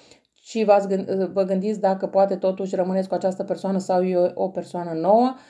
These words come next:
E clar că, așa cum am spus, în cele cinci zile trebuie să luați niște decizii, niște hotărâri, adică ori e albă, ori e neagră, nu mai există, uh, acel gri. În viitorul apropiat, văd că, într-adevăr,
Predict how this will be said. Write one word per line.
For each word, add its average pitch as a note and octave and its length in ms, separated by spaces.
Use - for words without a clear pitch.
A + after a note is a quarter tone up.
E G3 240
clar A#3+ 380
că, - 160
așa G#3+ 340
cum G#3 160
am F3 140
spus, A#3 320
în G3 100
cele F#3+ 220
cinci G3 280
zile G3 520
trebuie G3 360
să F#3 160
luați F#3 220
niște F3 280
decizii, G3+ 460
niște F3+ 280
hotărâri, F3 640
adică G#3 380
ori G3+ 200
e G3+ 60
albă, F#3+ 240
ori F#3 160
e F3 40
neagră, G3 380
nu F#3 100
mai G3 220
există, F#3 640
uh, F3 460
acel F#3 480
gri. F3+ 300
În B3 240
viitorul D#4 500
apropiat, A#3 800
văd A3+ 300
că, A3+ 120
într-adevăr, G#3+ 760